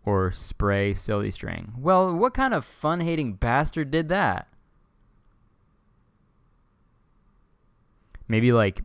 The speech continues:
they used to date a clown, and, like, anytime they see confetti or silly string, they, um, they just get, like, sad. So they, <laughs> they're just like,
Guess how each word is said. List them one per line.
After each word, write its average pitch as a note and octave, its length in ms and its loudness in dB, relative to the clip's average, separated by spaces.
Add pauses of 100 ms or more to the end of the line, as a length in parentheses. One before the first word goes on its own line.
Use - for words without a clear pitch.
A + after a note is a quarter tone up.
(120)
they A2+ 140 0
used A2 140 0
to B2+ 60 0
date G#2 240 0
a G2 40 -4
clown, G2+ 520 -2 (1400)
and, G2+ 140 -10
like, F#2+ 260 -12
anytime A#2 360 -4
they A2 80 -4
see G#2+ 200 -8
confetti G#2 460 -4
or G2 80 -2
silly G#2+ 340 -6
string, C3 380 -8 (500)
they, G2+ 180 -2
um, F2+ 300 -8
they G2 100 -6
just F#2+ 140 -6
get, G2 160 -4
like, F2 160 -8
sad. F2+ 420 -4 (1080)
So - 160 -6
they, F3 760 4
<laughs> G4 200 4 (1400)
they're G#2+ 200 0
just G2+ 180 -4
like, F#2 340 -4